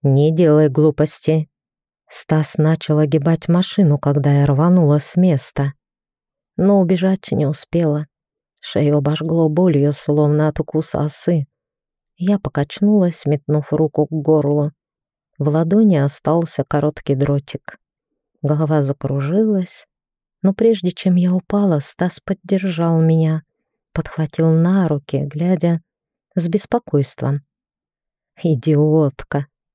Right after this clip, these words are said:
всё ещё пытаясь увидеть то, чего нет". "Ненавижу",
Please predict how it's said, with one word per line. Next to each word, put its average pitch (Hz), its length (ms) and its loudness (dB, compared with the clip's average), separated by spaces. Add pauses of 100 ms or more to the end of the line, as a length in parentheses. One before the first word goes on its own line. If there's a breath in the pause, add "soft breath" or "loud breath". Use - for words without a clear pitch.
(120)
всё - 400 0
ещё 147 260 0
пытаясь 151 540 -2
увидеть 151 480 2
то, 170 160 0
чего 165 320 -2
нет". 165 480 2 (1040)
"Ненавижу", 160 1600 -2